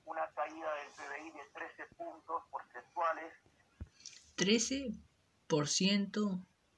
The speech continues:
Speaker 2: de P B I. O sea, Argentina se está yendo al carajo. El peso argentino en Uruguay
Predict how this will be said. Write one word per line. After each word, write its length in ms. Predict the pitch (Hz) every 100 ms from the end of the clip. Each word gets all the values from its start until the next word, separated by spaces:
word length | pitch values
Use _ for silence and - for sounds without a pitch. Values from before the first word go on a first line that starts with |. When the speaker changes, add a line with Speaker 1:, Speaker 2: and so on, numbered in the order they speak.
| _ _ - _ -
Speaker 2:
de 180 | - 143
P 160 | 156
B 120 | 156 147
I. 340 | 147 123 - _ _ _ - - -
O 120 | -
sea, 420 | - 135 135 110 - _ _ _
Argentina 720 | - 160 - 151 139 180 208
se 120 | 202 180
está 180 | 175
yendo 240 | 170 185 175
al 100 | 156
carajo. 580 | 127 143 156 - 135 - _ _ _ _ _ _
El 240 | 151 160
peso 300 | - 226 247
argentino 840 | 226 180 - 147 143 175 175 147 -
en 180 | 143 135
Uruguay 540 | 135 131 160 190 180